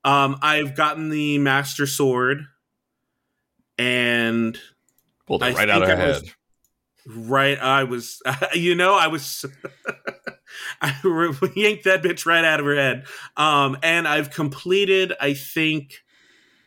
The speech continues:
Speaker 1: sixty-five percent of the depths.
Speaker 2: Okay.
Speaker 1: Um, and that's kind of
Speaker 2: Oh.
Speaker 1: what I'm working on is the depths, 'cause a lot of your armor and stuff you can find in game is hidden down there. Um,
Speaker 2: Oh yeah, most of it is, uh, a good chunk of it is down there for sure.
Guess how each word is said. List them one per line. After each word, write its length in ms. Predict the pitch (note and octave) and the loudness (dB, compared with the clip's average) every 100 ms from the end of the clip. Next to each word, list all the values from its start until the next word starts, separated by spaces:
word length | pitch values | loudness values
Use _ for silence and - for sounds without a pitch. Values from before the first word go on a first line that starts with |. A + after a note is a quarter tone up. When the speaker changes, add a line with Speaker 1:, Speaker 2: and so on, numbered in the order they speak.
| - | -14
Speaker 1:
sixty-five 1500 | - - - D#3+ - D3+ C#3 C3+ - - C#3 C3+ D3 F3 - | -6 -4 -2 -2 -4 -2 -2 -4 -12 -6 0 2 0 -2 -8
percent 400 | - F#3 - G3 | -8 -6 -4 -4
of 160 | G3 F3+ | -6 -8
the 60 | |
depths. 680 | F3+ G#3 A3+ - - - - _ _ _ _ _ _ _ _ _ - | -4 -2 -2 -6 -18 -18 -20 _ _ _ _ _ _ _ _ _ -10
Speaker 2:
Okay. 260 | E3+ E3+ - | -4 -4 -4
Speaker 1:
Um, 480 | B2 C3 B2 A2+ - - | -2 0 0 -2 -4 -4
and 120 | C3+ | 0
that's 180 | D#3 - | 0 -2
kind 300 | - E3 E3 | 0 2 2
of 60 | |
Speaker 2:
Oh. 40 | C#3 | 2
Speaker 1:
what 120 | C#3+ | 0
I'm 120 | C3+ | 2
working 300 | C3 C3+ C#3 | 0 0 2
on 120 | B2+ B2 | 2 0
is 100 | B2 | -2
the 80 | |
depths, 300 | A#2 B2 A#2+ | 0 -2 -2
'cause 160 | - C3 | -6 -2
a 60 | B2+ | 0
lot 240 | B2 B2+ | 2 2
of 100 | A2+ | 0
your 120 | A#2+ | -2
armor 420 | A2 A2+ A2+ G#2 G#2 | 0 0 0 0 -2
and 180 | G#2+ | -2
stuff 260 | A2 A2+ - | -2 -4 -4
you 60 | A2 | -8
can 140 | G#2+ | -6
find 300 | - G#2+ G#2+ | -2 -2 -2
in 140 | G#2+ G2 | -4 -2
game 340 | G2+ G2+ F#2+ | -2 -2 -2
is 140 | F#2 - | -4 -4
hidden 260 | G2 F#2+ | -6 -4
down 240 | F2 E2 C2+ | -6 -6 -6
there. 320 | A1+ G1+ - _ _ _ - | -6 -8 -12 _ _ _ -2
Um, 260 | G#2+ G2+ G2 | 0 2 4
Speaker 2:
Oh 120 | F#2+ | 4
yeah, 300 | E2+ - F2 F2+ | 4 0 -4 -2
most 280 | F#2+ F#2 - | 0 0 0
of 100 | D#2+ | -2
it 80 | |
is, 140 | D#2 D#2 | 0 0
uh, 440 | C2 E2+ D2+ E2+ | 0 2 2 2
a 40 | D#2+ | 0
good 240 | D2+ F#2 | 0 -2
chunk 240 | - E2 | 0 -2
of 100 | C#2+ | -4
it 80 | C#2 | -6
is 120 | C#2 | -6
down 240 | C#2 C2+ C#2 | -4 -4 -4
there 120 | C#2 | -6
for 140 | - | -6
sure. 320 | D#2 C#2+ - | -6 -4 -4